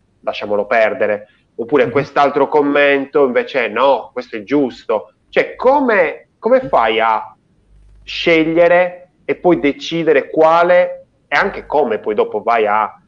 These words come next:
Speaker 1: eh, utilizzarli poi questi commenti?
Speaker 2: Sì. Beh, diciamo che di solito ci devono essere dei pattern, come ho detto prima, se, se comunque una cosa la dice un utente, gli dai un peso minore, assolutamente.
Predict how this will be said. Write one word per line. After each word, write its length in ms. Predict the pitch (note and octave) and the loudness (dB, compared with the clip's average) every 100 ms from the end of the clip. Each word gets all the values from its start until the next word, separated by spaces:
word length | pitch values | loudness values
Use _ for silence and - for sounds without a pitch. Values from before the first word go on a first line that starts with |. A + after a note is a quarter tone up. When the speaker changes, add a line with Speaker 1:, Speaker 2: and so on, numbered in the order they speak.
| _ _ | _ _
Speaker 1:
eh, 680 | A2+ G#2 G2+ G2 F#2+ G2 - _ - | -6 -4 -4 -8 -12 -18 -20 _ -12
utilizzarli 840 | C3+ C3 A2+ G#2 A#2 A#2 G#2 G2+ G2+ | -10 -8 -8 -2 -2 -2 -6 -10 -8
poi 120 | G#2 | -10
questi 240 | _ _ | _ _
commenti? 520 | - G2+ A2 G#2+ G#2 | -16 -6 -2 -2 -4
Speaker 2:
Sì. 60 | G2+ _ _ _ _ - | -12 _ _ _ _ -10
Beh, 240 | E3+ A2+ | -4 -2
diciamo 400 | C#3+ - F3 B2+ | -2 -2 -2 -2
che 100 | C#3 | -2
di 100 | D3 | 0
solito 320 | E3+ B2+ A2 | 0 0 -2
ci 100 | G#2+ | -6
devono 220 | A2+ A#2 | -4 -2
essere 240 | B2+ - G#2 | -4 -6 -6
dei 120 | A2 | -6
pattern, 600 | - A2 - - G2 F#2+ - | -2 -4 -4 -10 -12 -12 -16
come 180 | G#2+ G#2+ | -12 -12
ho 40 | |
detto 160 | - A#2+ | -12 -12
prima, 220 | A#2+ G2+ | -10 -10
se, 280 | - A2 - _ _ _ _ _ _ | -6 -8 -8 _ _ _ _ _ _
se 560 | _ - A2+ G#2+ G#2+ G#2 | _ -4 -2 0 -4 -6
comunque 600 | A#2 A2+ A2 A2 G#2+ - - | -6 -8 -4 -6 -6 -12 -20
una 260 | - A#2 | -12 -8
cosa 220 | A2 B2+ A2+ | -6 -2 -2
la 80 | |
dice 180 | A2+ A2 | -2 -4
un 120 | A#2 | -6
utente, 680 | B2+ B2 A2+ A2 G#2+ G#2 G2+ _ _ _ _ _ _ _ _ _ _ _ | -6 -4 -4 -4 -8 -12 -12 _ _ _ _ _ _ _ _ _ _ _
gli 160 | A2+ A2+ | -8 -4
dai 160 | G#2+ | -2
un 80 | A2 | -4
peso 240 | A2 G#2 G#2+ | -6 -10 -8
minore, 540 | A2 A2+ G2+ G2 - | -6 -4 -4 -6 -10
assolutamente. 720 | _ G#2+ G#2 G#2 G#2 G2+ G2+ | _ -14 -10 -10 -10 -12 -16